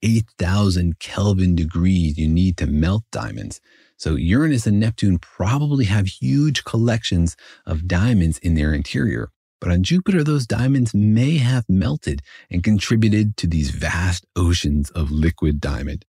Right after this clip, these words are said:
It's fascinating that we still don't know really what's going on inside Jupiter. We know it's crazy. We know that it's very different from what's going on here on Earth, which makes it hard to extrapolate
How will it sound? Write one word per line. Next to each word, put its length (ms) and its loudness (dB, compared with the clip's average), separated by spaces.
It's 180 0
fascinating 640 0
that 120 0
we 120 2
still 540 0
don't 320 0
know 420 -2
really 300 2
what's 320 -2
going 400 0
on 360 0
inside 540 -2
Jupiter. 420 -8
We 140 2
know 180 4
it's 140 0
crazy. 600 -2
We 80 2
know 160 4
that 160 2
it's 100 -2
very 600 0
different 440 0
from 200 -2
what's 160 0
going 280 0
on 280 0
here 280 -2
on 160 -4
Earth, 280 -6
which 180 -6
makes 220 0
it 80 -2
hard 320 -2
to 120 0
extrapolate 760 -2